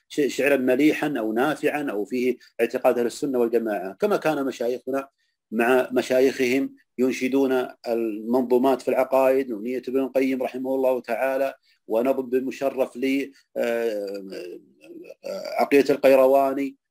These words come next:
وكذلك هذه الحائية: "تمسك بحبل الله واتبع الهدى ولا تك بدعيا لعلك تفلح"، وهكذا، والنونية ولامية الغزل وتأية الألبيري التي تأتي معنا إن شاء الله تعالى.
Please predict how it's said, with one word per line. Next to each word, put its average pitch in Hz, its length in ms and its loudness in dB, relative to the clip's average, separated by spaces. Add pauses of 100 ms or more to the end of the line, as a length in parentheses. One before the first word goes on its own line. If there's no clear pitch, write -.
(100)
وكذلك 135 540 0 (300)
هذه 127 360 -2
الحائية: 131 500 -4
"تمسك 127 600 -6
بحبل 135 440 -2
الله 135 580 0
واتبع 135 640 -2
الهدى 135 600 -2 (380)
ولا 143 300 4
تك 156 260 -8
بدعيا 156 680 -4
لعلك 139 720 -2
تفلح"، 135 600 -4
وهكذا، 139 680 0 (680)
والنونية 139 680 6
ولامية 135 560 2
الغزل 135 520 2
وتأية 135 520 -4
الألبيري 135 480 0
التي 127 200 -4
تأتي 131 260 -6
معنا 135 220 -4
إن 131 80 -4
شاء 139 180 0
الله 135 100 2
تعالى. 139 520 2